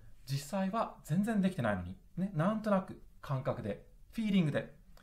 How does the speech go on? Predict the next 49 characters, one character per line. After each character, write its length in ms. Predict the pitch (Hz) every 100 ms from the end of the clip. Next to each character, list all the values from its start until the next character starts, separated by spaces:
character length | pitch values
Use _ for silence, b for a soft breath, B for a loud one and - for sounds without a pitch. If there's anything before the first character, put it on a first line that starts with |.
| - -
で 140 | 170
き 60 | -
た 100 | 131
気 140 | 113
に 80 | 95
な 100 | 98
っ 80 | -
て 80 |
る。 140 | - - - - -
そ 160 | - 240
う 20 |
い 40 |
う 20 |
方 160 | 226 208
が 80 | 110
多 120 | 117
い 20 | 98
ん 40 |
で 60 | 87
す 100 | 202
ね。 220 | 262 285 B B B B -
え 120 | 160
ー、 20 | 147
で 80 |
は 60 | 175
自 140 | 180 190
分 180 | 247
が 80 | 226
で 120 | 202
き 60 | 214
て 80 | 165
な 80 | 123
い 20 |
と 60 |
こ 120 | 143 -
ろ、 80 | -
ど 160 | 170
う 60 | 254
や 80 | 185
っ 100 | -
て 100 | 107
見 140 | 104
つ 60 | -
け 100 | 113
れ 80 |
ば 100 | 95
い 60 | 92
い 20 |
か。 200 | - -